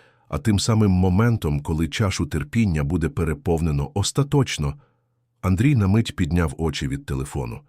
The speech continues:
Його погляд ковзнув по матері, і там у глибині миготів той самий вираз, який кожна мати впізнає без слів. Це була суміш сорому і чогось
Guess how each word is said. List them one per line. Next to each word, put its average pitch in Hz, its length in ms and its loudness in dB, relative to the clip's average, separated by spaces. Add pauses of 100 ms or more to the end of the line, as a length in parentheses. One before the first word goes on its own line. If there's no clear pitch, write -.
(600)
Його 113 240 4
погляд 107 380 2
ковзнув 87 380 0
по 80 140 -4
матері, 73 460 -4 (360)
і 87 100 -2
там 131 280 2
у 98 60 2
глибині 85 480 2
миготів 80 500 0
той 82 220 -2
самий 78 380 -2
вираз, 71 480 -2 (340)
який 76 280 -2
кожна 85 420 -2
мати 76 340 -2
впізнає 69 540 -4
без 69 200 -6
слів. - 380 -8 (760)
Це - 120 0
була 127 240 2
суміш 110 400 0
сорому 73 440 0
і 71 80 -4
чогось 73 500 -4